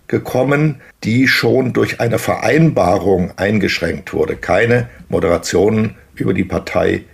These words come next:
ihres Mannes. Während, ähm, Klamroth ja über Klimafragen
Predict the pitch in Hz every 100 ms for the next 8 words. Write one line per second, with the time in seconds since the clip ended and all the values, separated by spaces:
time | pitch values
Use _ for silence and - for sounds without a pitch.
0 | - 101 85 82 69 - 69 - - -
1 | - - - 82 95 104 113 98 - -
2 | - _ - 90 87 90 101 123 120 131
3 | - 107 104 - - 135 131 101 - 78
4 | 80 80 80